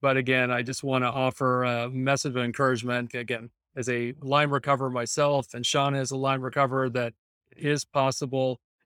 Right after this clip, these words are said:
Everyone's journey is a little bit different, but if you're still in the fight, still in the struggle,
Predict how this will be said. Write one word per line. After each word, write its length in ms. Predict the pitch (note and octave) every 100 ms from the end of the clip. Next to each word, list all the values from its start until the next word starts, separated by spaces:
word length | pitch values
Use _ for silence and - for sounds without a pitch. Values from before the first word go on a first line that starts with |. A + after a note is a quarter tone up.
| -
Everyone's 400 | B2+ C#3 C#3 B2+
journey 240 | C#3 C3
is 80 | B2
a 60 | B2
little 180 | B2
bit 160 | A#2+ C3
different, 560 | C3 A#2+ - B2 A#2+ A2
but 160 | A#2+
if 120 | A#2
you're 100 | B2+
still 360 | A#2 - D3+ D3
in 120 | C#3+
the 80 | C3+
fight, 380 | - C3+ C3 B2+
still 260 | - C3
in 60 | C3
the 60 | B2
struggle, 600 | - C3 B2 B2 A#2+